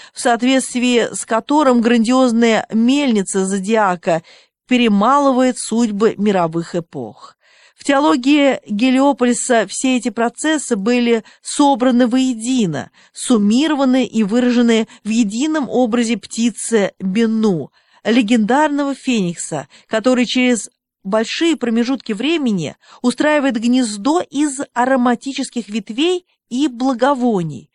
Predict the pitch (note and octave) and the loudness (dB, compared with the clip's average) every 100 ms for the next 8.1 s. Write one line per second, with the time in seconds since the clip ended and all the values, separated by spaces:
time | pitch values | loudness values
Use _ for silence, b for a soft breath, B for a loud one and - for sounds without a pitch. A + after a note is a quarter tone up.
0 | B B - A3 B3+ G3+ A3 E4 E4+ D4+ | B B -2 0 0 2 2 2 2 2
1 | B3+ A#3 A#3 A3+ - B3 D#4 C#4 B3+ C#4 | 2 2 -2 -4 0 0 0 -2 -2 0
2 | C4+ A3 F3+ E3+ F3+ F3+ F3 F3 F3+ F3 | 2 2 0 -2 -6 -6 -6 -8 -6 -6
3 | D#3+ D#3 D3+ - _ _ _ _ - G3+ | -8 -12 -16 -20 _ _ _ _ -10 -8
4 | G#3+ G#3 A3 A#3 B3 A3+ G#3 G#3 G3 - | -4 -2 0 2 2 0 0 -2 -4 -4
5 | A3 C4+ D4+ - G#3+ F#3+ D4 - A3+ A3 | -2 -2 -2 -4 -4 -2 -4 -2 -2 0
6 | C4+ B3 A3 G3+ G3+ G3 A#3 C#4 C4 C4 | 0 -2 -2 0 0 0 0 0 0 -2
7 | B3 D4+ E4 B3 G3+ - G#3+ F#3+ E3 D3+ | 0 0 0 0 -2 -4 -2 -2 -4 -10
8 | - | -18